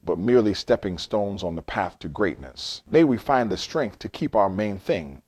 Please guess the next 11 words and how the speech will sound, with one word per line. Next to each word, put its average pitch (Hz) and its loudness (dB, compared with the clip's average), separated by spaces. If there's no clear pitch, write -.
the 87 -2
main 110 0
thing, 101 -4
and 90 -4
never 98 4
lose 101 0
sight 90 0
of 76 -4
our 76 0
ultimate 80 -4
goals. - -6